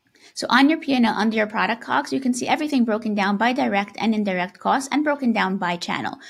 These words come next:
So you really have clarity on all of your different inventory costs. You can also see a full picture of every single interaction that you've had with, with specific vendors in order to really track the vendor balances. You can see all of your vendor information, whether it's P Os,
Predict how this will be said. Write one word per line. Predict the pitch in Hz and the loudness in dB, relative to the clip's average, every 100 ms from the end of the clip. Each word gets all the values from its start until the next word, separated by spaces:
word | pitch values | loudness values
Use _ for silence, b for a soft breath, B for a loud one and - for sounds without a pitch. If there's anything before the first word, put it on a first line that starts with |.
| B _ _ | B _ _
So | 247 | 2
you | 247 | 2
really | 233 285 330 | 4 2 0
have | 277 240 | -2 -4
clarity | 240 214 208 214 | -2 0 0 0
on | 180 175 | -4 0
all | 196 208 | 0 0
of | |
your | 196 | -2
different | 185 190 - 180 - | -4 -6 -6 -8 -6
inventory | 180 175 175 180 151 | -2 -2 -2 -4 -6
costs. | 156 - - - - - - _ _ - | -6 -8 -8 -14 -14 -16 -16 _ _ -2
You | 262 | 2
can | |
also | 254 294 | 2 2
see | 339 - | -2 -2
a | 214 | -4
full | 202 233 | -2 -2
picture | 233 233 233 233 214 - | -2 -4 -4 -4 -4 4
of | 277 320 - | 4 4 0
every | 233 277 302 | -2 0 -2
single | 294 233 190 | 0 0 0
interaction | 202 202 170 - 190 | -4 -2 -4 -4 -6
that | |
you've | 185 208 | -4 -2
had | 214 | -2
with, | 240 240 - _ - | -2 -8 -14 _ -2
with | 190 196 | 0 0
specific | - 196 180 180 170 | -4 -8 -6 -6 0
vendors | 196 202 - 185 | 2 2 -2 -2
in | 190 | 0
order | 190 | 0
to | 220 220 | -2 -2
really | 214 208 | 2 2
track | 214 175 165 | 0 -2 -2
the | - | -2
vendor | 170 160 160 | -4 -2 0
balances. | 175 180 151 - - - - - | 2 2 -2 -8 -12 -14 -12 -6
You | 214 | -2
can | 220 | -2
see | 254 | -2
all | 208 220 | 0 0
of | 254 | 0
your | 240 | 0
vendor | 208 196 | 0 -2
information, | 175 170 175 160 165 165 | -4 -6 -6 -4 -4 -4
whether | 170 190 | -2 -2
it's | 170 180 - - | -2 -4 -6 -12
P | - 240 208 | 0 2 4
Os, | 185 202 233 | 2 2 -2